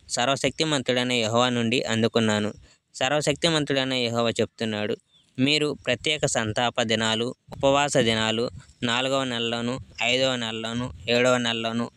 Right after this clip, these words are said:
పదవ నెలలోను కలిగి ఉన్నారు. ఆ సంతాప దినాలు సంతోష దినాలుగా తప్పక మార్చబడాలి. అవి యోగ్యమైన, సంతోషదాయకమైన విశ్రాంతి దినాలవుతాయి. కావున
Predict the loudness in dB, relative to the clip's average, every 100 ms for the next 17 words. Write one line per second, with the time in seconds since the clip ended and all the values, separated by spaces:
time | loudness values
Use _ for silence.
0 | -6 -2 4 4 4 2 0 0 -2 -4
1 | 0 0 0 0 0 0 0 -2 _ _
2 | _ -12 -6 -4 -4 0 0 2 2 2
3 | 0 -2 -4 0 2 2 0 0 2 0
4 | 0 0 -2 -4 _ _ _ _ -6 -4
5 | 0 2 2 2 2 2 4 2 0 -4
6 | _ -20 -8 -2 2 2 2 0 0 0
7 | -2 0 0 2 0 2 0 0 2 2
8 | 2 0 -4 -10 _ -4 -2 0 0 0
9 | 0 0 0 0 0 0 0 -4 _ _
10 | _ -2 0 0 0